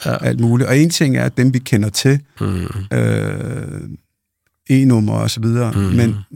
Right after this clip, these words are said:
Speaker 2: det, vi heller ikke ved, det er, øh, hvad sker der, når de kommer ind i os og bliver blandet os?
Speaker 1: Ja.
Speaker 2: Øh, jeg fik målt mine hormoner her for nogle år siden.
Speaker 1: Ja.
Speaker 2: Øh,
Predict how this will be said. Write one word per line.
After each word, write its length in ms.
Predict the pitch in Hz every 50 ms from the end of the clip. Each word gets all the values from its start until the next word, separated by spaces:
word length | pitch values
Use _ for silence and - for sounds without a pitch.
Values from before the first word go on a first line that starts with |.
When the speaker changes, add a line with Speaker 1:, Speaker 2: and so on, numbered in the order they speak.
| - 123 -
Speaker 2:
det, 140 | 127 131
vi 60 | 143 135
heller 260 | 110 143 180 185 143
ikke 160 | 123 113 101
ved, 200 | 104 107 110 101
det 200 | 113 - 110 107
er, 180 | 101 101 107 110 113 _ _ _ _ _ _ _ _ _ _ _ _ _ -
øh, 240 | 107 104 98 98 92 - - _
hvad 200 | - 117 120 120
sker 380 | 127 - - - 123 113 101 117
der, 160 | 120 117 107 -
når 120 | - 110 104
de 80 | 107
kommer 280 | - - - 98 98 104
ind 220 | 120 127 127 117
i 100 | 110 104
os 260 | 104 98 104 110 - -
og 120 | - - 95
bliver 140 | - 101
blandet 380 | 98 - 98 98 107 143 147 135
os? 320 | 113 117 123 - - - - -
Speaker 1:
Ja. 180 | 110 98 90 - -
Speaker 2:
Øh, 540 | - 104 113 110 107 107 107 107 107 - 110 113 - _ _ _ _ _ _ _ _
jeg 120 | - 117 113
fik 200 | - 131 113 -
målt 260 | 110 110 113 117 110
mine 160 | 113 110 104
hormoner 380 | 107 107 101 101 104 104 104 101
her 180 | 101 101 92
for 100 | 98 -
nogle 160 | 110 95 98 113
år 100 | 120 113
siden. 340 | 113 - 110 113 113 120 117 -
Speaker 1:
Ja. 140 | 123 117 107 - - _ _ _ _ _ _ _ _ -
Speaker 2:
Øh, 480 | - - - - - - 50 - - -